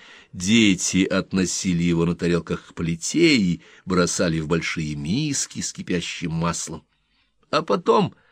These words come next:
аккуратно укладывали в бельевые корзины, откуда поднимался восхитительный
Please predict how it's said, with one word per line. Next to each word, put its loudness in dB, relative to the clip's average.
аккуратно 2
укладывали 2
в -8
бельевые 4
корзины, 2
откуда 2
поднимался 2
восхитительный -2